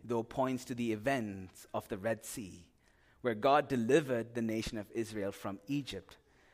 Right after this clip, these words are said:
and even the event of the drying up of the Jordan River, where God brings them to the promised land. That's why in Joshua four, verse twenty-one to twenty-four, it says, "And he said to the people of Israel, 'When your children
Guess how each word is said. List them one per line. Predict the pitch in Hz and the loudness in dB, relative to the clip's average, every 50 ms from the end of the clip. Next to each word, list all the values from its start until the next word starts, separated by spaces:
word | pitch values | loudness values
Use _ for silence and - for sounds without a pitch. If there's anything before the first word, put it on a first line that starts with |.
| _ - - | _ -10 -6
and | 117 117 123 | -2 0 4
even | 170 240 294 269 226 190 156 | 6 8 8 8 6 4 4
the | 151 156 147 - | 0 -2 -2 0
event | - 147 123 120 160 180 180 170 | 0 0 4 4 4 4 4 2
of | 160 135 | 0 0
the | 139 | -2
drying | 123 117 110 123 127 131 143 151 156 151 143 127 | -2 -2 -4 -4 0 2 4 4 4 4 2 0
up | 101 123 170 - - - - - | 2 2 2 2 2 0 -2 -2
of | 135 - | -2 0
the | - 123 | 0 -2
Jordan | 110 107 123 123 135 127 117 110 | -4 0 2 2 2 2 0 0
River, | 110 123 165 156 110 92 87 - - _ _ _ _ _ _ _ | 0 -2 -2 -2 -4 -8 -10 -12 -16 _ _ _ _ _ _ _
where | - 123 123 | 0 0 0
God | 123 131 120 156 156 160 165 175 156 131 | 0 2 4 6 8 10 10 8 8 4
brings | 143 156 160 156 139 | 4 4 4 2 2
them | 147 151 143 | 0 -2 -2
to | - 135 | -2 -4
the | 127 131 | -4 -6
promised | - - - 151 147 135 113 - | -4 -4 -4 -4 -4 -4 -6 -6
land. | 131 139 147 107 85 82 80 - _ _ _ _ _ _ _ _ _ _ _ _ _ _ _ _ _ _ _ | -8 -8 -8 -8 -10 -12 -16 -20 _ _ _ _ _ _ _ _ _ _ _ _ _ _ _ _ _ _ _
That's | - 139 - 170 | -2 0 2 4
why | 147 139 | 4 4
in | 135 135 | 2 0
Joshua | 110 131 139 147 165 160 - 160 131 | 2 4 6 6 6 6 4 0 0
four, | - - 139 131 | 2 2 2 2
verse | 127 - | 2 0
twenty-one | - - 143 135 135 131 127 123 123 | -4 -6 -4 -4 -2 -2 -2 -2 -2
to | 123 120 | -4 -6
twenty-four, | - - 131 117 113 110 - - 175 180 160 139 117 104 117 - - - - _ _ _ _ _ _ _ | -8 -6 -4 -4 -4 -4 -4 0 2 4 4 4 4 2 -2 -8 -16 -20 -20 _ _ _ _ _ _ _
it | - 113 - | -8 -8 0
says, | - - 135 131 127 - | 4 4 6 6 4 2
"And | - - 139 143 | -2 -2 0 2
he | 139 | 2
said | 131 - - 175 180 175 | 2 4 6 6 6 6
to | - 202 | 4 0
the | 196 - | 0 -2
people | - 196 190 - 185 | -2 -2 -2 0 0
of | 175 170 - | -2 0 0
Israel, | 165 165 151 131 127 117 98 87 85 87 - _ _ _ _ _ - - - - - | 0 0 0 -2 -4 -6 -8 -8 -10 -14 -16 _ _ _ _ _ -20 -20 -20 -8 0
'When | - 151 165 | 2 6 8
your | 185 220 220 | 8 8 8
children | - - 220 269 311 285 208 156 120 98 90 101 | 8 10 10 12 12 10 8 6 2 0 -2 -8